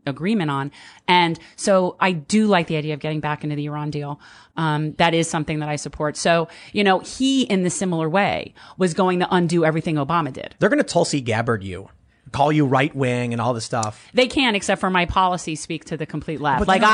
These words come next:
Speaker 1: I'm,
Speaker 2: they don't
Speaker 1: I'm
Speaker 2: care.
Speaker 1: Well, you know, is, I guess it depends on who you say are they. Who's they?
Speaker 2: The media establishment and the Democratic
Speaker 1: They
Speaker 2: establishment.
Speaker 1: ignore me anyway. The, the truth is, <laughs> and here's, you wanna know if something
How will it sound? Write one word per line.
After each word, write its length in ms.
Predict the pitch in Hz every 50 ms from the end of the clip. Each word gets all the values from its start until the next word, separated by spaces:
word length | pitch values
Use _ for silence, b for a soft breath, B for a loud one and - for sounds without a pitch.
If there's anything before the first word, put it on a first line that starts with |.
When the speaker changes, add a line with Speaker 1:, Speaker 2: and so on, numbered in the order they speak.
| 220 226
Speaker 1:
I'm, 60 | 214
Speaker 2:
they 60 | 196 220
don't 280 | 226 214 - - -
Speaker 1:
I'm 200 | 208 208 214 208
Speaker 2:
care. 240 | 214 185 127 110 101 b b b b b b b b b b b b
Speaker 1:
Well, 220 | 285 294 285 285 277 269
you 100 | 269 254
know, 140 | 240 226
is, 200 | - 220 214 190 190 - -
I 80 | 214
guess 180 | 190 214 196 -
it 60 | 196
depends 200 | - - 190 175
on 60 | 185
who 80 | 165 165
you 140 | 175 170 156
say 160 | - 165 151
are 80 | 139 131
they. 400 | 139 170 214 - - - - _ _
Who's 260 | _ - 196 185 175
they? 240 | 165 175 185 175 - -
Speaker 2:
The 80 | 139
media 300 | 151 156 156 160 160 147
establishment 600 | 139 - - 147 131 131 127 135 - - 147 131 120
and 40 |
the 80 | 117 110
Democratic 340 | 117 113 113 123 113 113 110
Speaker 1:
They 20 |
Speaker 2:
establishment. 340 | 117 117 170 208 202 196 185
Speaker 1:
ignore 220 | 170 175 160 156 151
me 140 | 151 147 143
anyway. 400 | 139 139 139 - 101 110 131 - B B B
The, 160 | - 226 -
the 160 | - 208 220 208
truth 320 | 196 - - - 302 311 294 277
is, 240 | 262 247 240 - - -
<laughs> 120 | - - -
and 160 | 254 247 240
here's, 300 | - 294 294 302 294 -
you 40 | 277
wanna 160 | 269 269 277
know 140 | 277 262 247
if 80 | 247 -
something 320 | - 226 220 - 233 214